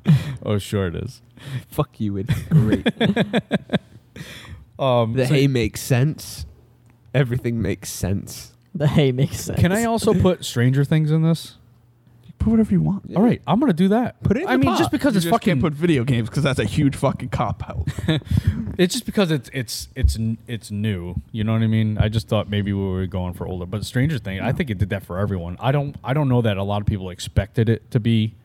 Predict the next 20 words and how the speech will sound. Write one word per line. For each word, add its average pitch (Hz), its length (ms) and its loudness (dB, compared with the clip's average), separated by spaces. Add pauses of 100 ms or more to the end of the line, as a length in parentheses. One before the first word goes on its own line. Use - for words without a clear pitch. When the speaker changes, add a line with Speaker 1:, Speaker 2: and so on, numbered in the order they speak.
(140)
Speaker 1:
as 110 120 -4
popular 120 380 0
Speaker 4:
I 156 40 4
Speaker 1:
as 156 60 2
it - 20 0
Speaker 4:
like 139 160 0
Speaker 1:
was. 113 120 0
Speaker 4:
Stranger 127 280 -2
Things, 123 300 -2
but 120 80 -2
I 127 80 0
wouldn't 123 260 -2
put 120 160 -4
it 113 60 -2
in, 107 160 -4
like, 104 180 -2
my 110 160 -4
favorite 113 400 -4
shows. 107 560 -4 (260)
Speaker 1:
Yeah. 98 260 2